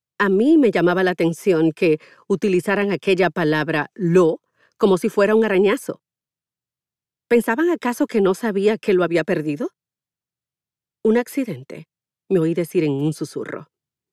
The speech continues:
"Fue un accidente". Empezaron a hacerme preguntas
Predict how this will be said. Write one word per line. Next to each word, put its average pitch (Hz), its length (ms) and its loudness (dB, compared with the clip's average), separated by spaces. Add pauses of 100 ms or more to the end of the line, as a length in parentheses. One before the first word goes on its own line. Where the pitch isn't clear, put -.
(240)
"Fue 202 160 -8
un 202 80 -2
accidente". 160 600 -6 (1600)
Empezaron 185 500 -2
a 196 40 -2
hacerme 185 320 -2
preguntas 156 520 -2